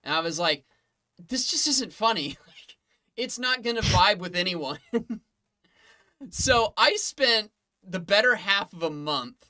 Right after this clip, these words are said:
trying to figure out how Indigo could be funny. And it just came to me one evening.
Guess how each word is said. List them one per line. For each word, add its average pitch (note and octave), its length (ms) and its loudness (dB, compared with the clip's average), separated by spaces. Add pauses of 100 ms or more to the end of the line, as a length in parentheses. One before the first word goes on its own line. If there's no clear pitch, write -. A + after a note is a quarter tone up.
(480)
trying G#3 260 0
to G3+ 40 -6
figure G3+ 260 -2
out F#3 120 4
how G3 320 2
Indigo F#3 360 0
could E3+ 160 -6
be D#3 120 -4
funny. C3 460 -4 (500)
And F3+ 160 -2
it F#3+ 200 -6
just B3 200 -8 (100)
came G#3 340 2
to G3 60 -6
me F3 160 -2
one D#3 240 -2
evening. C#3 580 -6